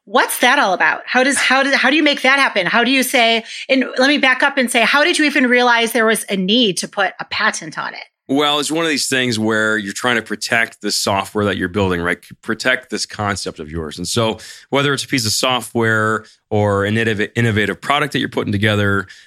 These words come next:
Speaker 2: um, if you are first mover, right, and you feel like you've got something that's gonna give you a stre-, strategic advantage, um, then you have to try to protect it,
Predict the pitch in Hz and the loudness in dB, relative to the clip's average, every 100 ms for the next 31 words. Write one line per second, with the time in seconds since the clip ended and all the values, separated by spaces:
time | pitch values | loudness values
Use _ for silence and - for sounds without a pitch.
0 | - 107 104 101 127 - 135 139 147 160 | -4 0 0 0 -2 0 0 2 0 0
1 | - 120 - 98 90 82 95 - _ 104 | -2 -2 -2 0 0 0 -4 -4 _ -2
2 | 95 104 - 104 98 - 135 143 127 113 | 0 0 -2 -2 -2 -4 -2 0 -2 -2
3 | 98 110 92 - 104 104 95 - 104 98 | 0 0 0 -2 -2 -2 -2 0 0 2
4 | 104 101 - 101 98 - - 107 - 107 | 2 0 -2 -4 -6 -8 -4 -2 0 -2
5 | 101 90 98 147 139 104 98 - - - | -2 -2 0 0 2 0 -2 -6 -12 -20
6 | - - 101 101 98 107 110 104 - - | -14 -4 0 2 0 0 0 -2 -2 -2
7 | 117 - - 101 92 90 _ - 107 110 | -2 -4 -2 0 0 -4 _ -10 -2 0
8 | 110 107 104 - 98 90 90 - 82 - | 2 0 -2 -4 -6 -6 -8 -6 -6 -8
9 | - | -18